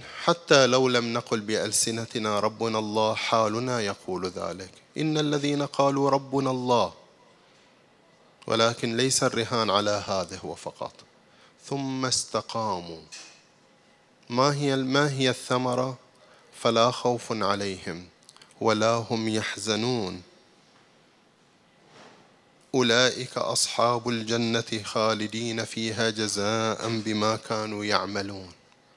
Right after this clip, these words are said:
ولا تتوهم بأن الجزاء، بأن جزاء الاستقامة على أمر الله سبحانه ونهيه يتمثل في ثمرة أخروية وحسب، وما أعظمها من ثمرة ولو كانت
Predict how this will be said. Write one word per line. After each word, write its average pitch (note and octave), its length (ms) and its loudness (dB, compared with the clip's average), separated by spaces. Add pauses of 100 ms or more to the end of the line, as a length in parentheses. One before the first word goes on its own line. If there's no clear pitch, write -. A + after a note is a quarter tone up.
(640)
ولا C#3 220 2
تتوهم G2+ 840 -6 (720)
بأن A2+ 360 2
الجزاء، G#2+ 1000 0
بأن A2 440 0
جزاء G#2+ 540 0
الاستقامة G#2+ 920 -2 (1000)
على A2+ 180 4
أمر G#2+ 420 0
الله G#2 420 0 (120)
سبحانه G2+ 760 -2
ونهيه G2+ 640 -6 (380)
يتمثل C#3 640 -2
في A2+ 220 -6
ثمرة A#2 500 -2
أخروية A2+ 800 -2
وحسب، G#2+ 760 0
وما A2 380 0
أعظمها A2 600 -2
من F#2+ 180 -6
ثمرة F2+ 520 -4
ولو G#2 340 -2
كانت F2 500 -6